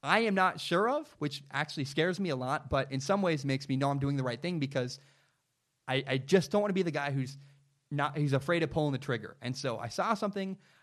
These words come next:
I analyzed some data, I, I, I'm interpreting it one way, you might not agree, but that's what I think.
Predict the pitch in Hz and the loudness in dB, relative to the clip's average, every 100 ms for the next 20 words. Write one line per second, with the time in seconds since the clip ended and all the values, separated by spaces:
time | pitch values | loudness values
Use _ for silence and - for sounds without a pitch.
0 | - - 135 196 175 175 156 131 127 131 | -6 -2 0 2 2 2 0 0 -2 -4
1 | 131 - _ _ _ - 120 127 135 139 | -6 -10 _ _ _ -10 -6 -2 -2 -2
2 | - 135 165 139 202 208 208 196 156 190 | -4 -2 0 2 2 4 2 2 2 2
3 | 185 190 180 139 143 156 151 165 247 185 | 4 2 2 -2 -2 -2 0 0 0 -2
4 | 135 139 143 139 139 139 113 - | -2 -4 -4 -2 -2 -2 -8 -14